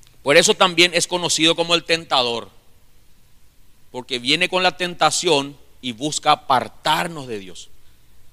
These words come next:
apartarnos de la protección de Dios. Eso es lo que está buscando el diablo, porque sabe que si nos apartamos de Dios estamos, como dije recién, a su merced.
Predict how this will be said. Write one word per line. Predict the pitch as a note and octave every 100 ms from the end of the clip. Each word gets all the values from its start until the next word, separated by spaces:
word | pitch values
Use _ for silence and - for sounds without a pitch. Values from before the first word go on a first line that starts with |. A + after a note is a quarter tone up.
| -
apartarnos | C3 C#3+ B2 - D3+ E3 E3+
de | D#3+
la | E3 D#3+
protección | - D#3+ - C3 - - F3 F3
de | C3
Dios. | G#2+ F#2+
Eso | B2+ D#3+
es |
lo | E3+
que |
está | C#3+ C#3
buscando | C3+ B2+ A#2+
el | A#2+
diablo, | G2+ E2+ E2 - - - - - - -
porque | E3+ E3 E3+
sabe | - A3 F#3 E3+
que | E3
si | E3
nos | F3 F3
apartamos | D#3+ D3 C3 D3+ F3 F#3
de | E3
Dios | D3 D#3
estamos, | C#3 C#3 D#3 D#3 -
como | C#3+ C3+
dije | C#3 D3+
recién, | D3 C3
a | C3+
su | D3+
merced. | D3 - F#3+